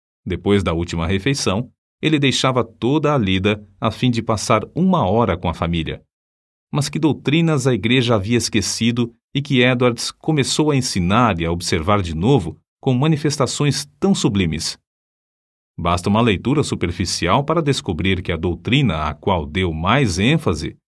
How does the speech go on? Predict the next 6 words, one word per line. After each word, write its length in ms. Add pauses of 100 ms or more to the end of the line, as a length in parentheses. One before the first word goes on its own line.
(240)
foi 200
a 40
do 120
novo 360
nascimento, 640 (460)
apresentando-a 840